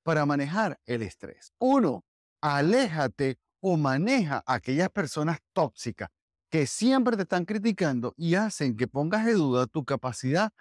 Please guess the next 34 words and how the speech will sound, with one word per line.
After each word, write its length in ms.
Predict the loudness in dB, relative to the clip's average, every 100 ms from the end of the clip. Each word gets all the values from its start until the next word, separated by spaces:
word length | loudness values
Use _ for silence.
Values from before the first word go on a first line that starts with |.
| _ _
de 100 | -4
hacer 260 | -4 -2
las 140 | -2 -2
cosas 340 | -6 -8 -6
bien. 320 | -4 -6 -8 -18 _ _
Dos, 520 | 0 2 2 -2 -16 _ _ _ _ _ _
únete 680 | 0 4 4 4 2 -2 -4
o 220 | -4 0
haz 160 | 0 0
grupo 640 | 0 0 0 -2 -4 -6 -10 _
con 220 | -2 0
aquellas 320 | 2 2 2 2
personas 460 | -2 0 2 2
que 120 | 2
comparten 580 | 2 0 2 0 2 0
tu 120 | 2
mismo 260 | 2 2 2
propósito. 720 | 0 -2 0 -2 -2 -8 -10 -20 _
Haz 260 | -4 -4 -8 -2
partner 500 | 0 2 2 2 0
con 200 | -2 -4
esos 260 | -4 -8
tipos 300 | -8 -4 0
de 80 | 2
personas 600 | 2 0 2 2 2 -2 -6 _ _
y 200 | -2 0
ayúdense 880 | 2 0 2 4 4 4 2 -2 -4 _ _
para 240 | 0 0
lograr 400 | 0 -2 0 0
alcanzar 580 | 0 -2 -4 -2 -2 -2 -6
esas 300 | -6 -6 -10
metas 440 | -2 0 0 -4
que 120 | -6 -10
sueñan. 460 | -6 -6 -6 -12